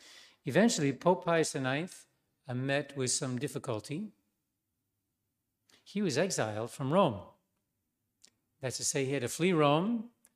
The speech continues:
to make sure that he was not kidnapped or held as a hostage in order to gain, in order for some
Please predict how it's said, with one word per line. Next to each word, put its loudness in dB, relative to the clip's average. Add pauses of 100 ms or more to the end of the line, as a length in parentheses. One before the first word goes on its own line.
(260)
to -10
make 0
sure -4
that -2
he -2
was -2
not -4
kidnapped -2 (280)
or 2
held -2
as -6
a -6
hostage 0 (280)
in -2
order 0
to -4
gain, -4 (580)
in -2
order 2
for -6
some 0